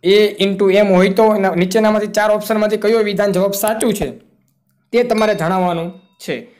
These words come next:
તેમાં વાત કરીએ, ઓપ્શન નંબર ડી એનો સાચો જવાબ આવશે ફ્રેન્ડ્સ, ઓપ્શન નંબર ડી. બાવીસ નંબરનો પ્રશ્ન, કઈ પ્રક્રિયાનો પ્રક્રિયા ક્રમ અપૂર્ણાંક છે, બરાબર?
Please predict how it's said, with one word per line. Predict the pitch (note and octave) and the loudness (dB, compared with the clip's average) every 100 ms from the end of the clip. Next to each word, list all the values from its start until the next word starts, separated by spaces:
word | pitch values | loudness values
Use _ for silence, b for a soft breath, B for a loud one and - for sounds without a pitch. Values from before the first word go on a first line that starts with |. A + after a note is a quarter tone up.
| b b | b b
તેમાં | G3 B3 | 0 4
વાત | B3 B3 | 4 4
કરીએ, | B3 A3+ | 4 4
ઓપ્શન | G#3 A#3+ | 2 2
નંબર | A#3+ A#3+ A3+ | 2 4 4
ડી | A#3 | 4
એનો | A#3 A3 | 4 4
સાચો | G#3 G#3 A#3 | 2 2 4
જવાબ | A3+ A3 | 4 6
આવશે | A3 A3+ | 4 4
ફ્રેન્ડ્સ, | G#3 G#3+ F#3+ | 2 2 2
ઓપ્શન | F#3 G#3+ | 0 0
નંબર | G3+ G3 F3 | 0 2 2
ડી. | E3 B2+ - _ _ _ _ - | 2 -4 -8 _ _ _ _ -6
બાવીસ | - A#3+ A#3+ | 0 2 2
નંબરનો | B3 C4 | 2 4
પ્રશ્ન, | A#3+ A#3+ A#3+ B3 B3 B B B | 4 2 2 0 -2 B B B
કઈ | G3+ B3+ | 0 2
પ્રક્રિયાનો | A#3 A#3+ B3 A#3 A3+ A#3 | 2 2 2 4 4 4
પ્રક્રિયા | A#3 A3 B3 B3+ B3 | 2 0 2 4 2
ક્રમ | A#3+ A3+ | 4 2
અપૂર્ણાંક | A3 G3+ B3+ C#4+ B3 F3+ | 2 -2 0 2 2 0
છે, | - F#3 C#3+ - - _ - | -2 -2 -2 -4 -20 _ -6
બરાબર? | D#3+ A3 C4+ | 2 4 2